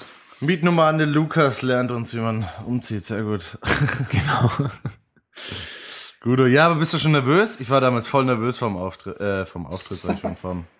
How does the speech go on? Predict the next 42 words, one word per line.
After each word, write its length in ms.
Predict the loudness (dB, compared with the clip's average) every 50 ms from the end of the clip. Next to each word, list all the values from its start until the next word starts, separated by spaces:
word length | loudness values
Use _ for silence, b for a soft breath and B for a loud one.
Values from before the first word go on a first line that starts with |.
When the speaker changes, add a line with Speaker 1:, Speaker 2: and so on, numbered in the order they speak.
| _ _
Speaker 1:
vom 180 | _ -8 -6 -2
Umzug. 540 | -2 -2 -2 0 0 0 0 0 -4 -8 _ _ _ _ _ _ _ -6 -2
Speaker 2:
Ähm, 360 | 0 0 0 0 0 0 0
naja, 200 | 0 0 0 0
ich 220 | -2 -2 -2 0
wohne 220 | 0 2 2 2 0
ja 60 | 0
jetzt 120 | -2 -2
hier 140 | -2 -2 -2
schon 140 | 0 0 0
in 60 | 0 0 0
einer 80 | 0
neuen 300 | 0 0 0 0 0 0
Wohnung, 340 | 0 0 0 0 -2 -2 -2
also 460 | -4 -4 -4 -4 -2 0 0 0 -2
keine 300 | -2 -4 -4 -2 -2 -2
Ahnung, 200 | 0 0 0 0 0
nervös 340 | 0 0 0 -2 -4 -2
bin 120 | -2 0 0
ich 100 | 0 0
nicht, 220 | 0 -2 0 -2
ich 20 | -2
hab 120 | -2 -2
eigentlich 220 | -4 -4 -4 -2
nur 160 | -2 -2 0 0
Speaker 1:
Schon 180 | 0 0 0
Speaker 2:
so 60 | 2
Speaker 1:
weg, 80 | 2 2
Speaker 2:
wenig 120 | 2 2
Speaker 1:
ne? 60 | 2 2
Vermisst 360 | 4 4 4 4 4 2 2
du 60 | 2
die 120 | 4 4 6
alte 300 | 6 6 4 2 0 2
Wohnung? 360 | 2 2 2 2 0 -2 -4
Vermisst 340 | -4 -2 -2 -2 -2 -4 -6
du 40 | -6
die 120 | -6 -6
alte 280 | -4 -6 -6 -6 -6 -6
Wohnung 260 | -6 -6 -6 -8 -8 -10
ein 60 | -10
bisschen? 440 | -12 -12 -12 -12 -10 -12 -12 -14